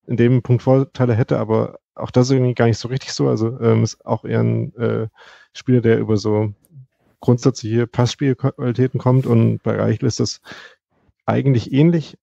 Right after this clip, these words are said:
ähm, so dass es da eigentlich am ehesten Schwächen gibt, aber das würde halt auch dafür sprechen, dass man, ähm, dass eben vor allem jetzt, äh, in dem Auswärtsspiel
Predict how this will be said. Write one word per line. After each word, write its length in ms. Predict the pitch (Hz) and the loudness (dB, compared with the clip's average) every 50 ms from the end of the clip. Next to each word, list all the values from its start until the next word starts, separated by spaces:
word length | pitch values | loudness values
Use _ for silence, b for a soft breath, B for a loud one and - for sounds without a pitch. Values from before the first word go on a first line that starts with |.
| _ | _
ähm, 460 | - 139 131 127 127 123 123 123 127 - B B B B B B | -6 0 2 2 2 2 2 0 -2 -6 B B B B B B
so 140 | - - 120 | -2 2 2
dass 200 | 117 - - - _ _ _ _ _ _ _ _ _ _ _ | 2 2 0 -6 _ _ _ _ _ _ _ _ _ _ _
es 100 | - - | -4 0
da 140 | - 117 120 | 2 2 2
eigentlich 320 | 139 147 135 120 127 - | 4 2 2 0 -2 -4
am 140 | - 117 - | -4 -4 -4
ehesten 320 | - 120 139 135 - 135 | -2 -2 -2 -2 -2 -2
Schwächen 300 | - - 131 123 - 156 | -2 0 0 2 2 2
gibt, 180 | 139 143 131 131 | 2 2 0 0
aber 80 | 120 110 | -2 -2
das 180 | 113 - - | -2 -2 -2
würde 160 | - 120 120 | 0 2 2
halt 160 | 113 107 - _ _ _ - | 2 2 0 _ _ _ -6
auch 100 | 113 104 | -4 -2
dafür 220 | - 117 101 107 104 | -2 0 0 -2 -4
sprechen, 340 | - - 120 110 - 123 | -2 -2 -2 0 0 0
dass 120 | 113 107 - | 0 0 0
man, 280 | 113 110 107 107 107 - | 0 0 0 -2 -4 -4
ähm, 360 | 117 104 104 104 107 113 113 - | -4 -4 -4 -2 -4 -6 -4 -4
dass 160 | - 113 - | -4 -4 -4
eben 160 | 113 104 104 - | -4 -6 -6 -4
vor 140 | 113 - | -4 -2
allem 200 | - 104 110 113 | 0 0 0 0
jetzt, 260 | 110 107 - - - - | 0 -2 -4 -8 -12 -8
äh, 200 | - 120 110 110 | -4 -2 0 0
in 60 | 110 | 0
dem 100 | 110 110 | 0 0
Auswärtsspiel 680 | 104 107 - 113 - - - 120 113 110 110 113 | 0 -2 -2 -4 -6 -4 -2 0 2 2 2 0